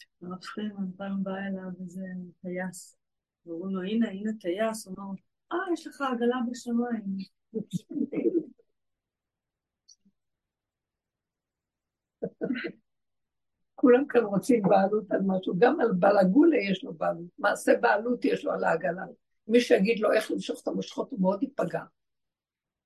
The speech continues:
Speaker 2: מאוד ייעלב. מה? זה אתה לא תגיד לי. ככה זה פה, כל אחד מחפש לו איזה משהו לשלוט עליו, זאתי על ה-, על הכביסה, על הזה שלה,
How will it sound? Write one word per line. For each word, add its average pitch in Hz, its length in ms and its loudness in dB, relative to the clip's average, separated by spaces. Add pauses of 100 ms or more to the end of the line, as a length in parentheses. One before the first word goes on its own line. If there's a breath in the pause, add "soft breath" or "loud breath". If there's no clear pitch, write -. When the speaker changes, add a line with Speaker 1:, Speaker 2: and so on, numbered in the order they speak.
(140)
Speaker 2:
מאוד 226 220 6
ייעלב. 190 320 6 (1040)
מה? 302 200 0 (800)
זה 285 240 4 (480 loud breath)
אתה 185 220 4
לא 233 200 4
תגיד 170 320 -2
לי. 165 160 -8 (680)
ככה 359 340 -4
זה 262 60 0 (100)
פה, - 160 -6
כל - 160 -2
אחד - 180 -10
מחפש - 480 -2
לו 339 100 2
איזה 196 180 -4
משהו 247 300 -2
לשלוט 196 520 -2
עליו, 180 220 0 (200)
זאתי - 320 -2
על 190 100 4
ה-, 175 120 0 (1040 loud breath)
על - 160 -6
הכביסה, 185 880 -2
על - 160 4
הזה 196 240 2
שלה, 214 360 -2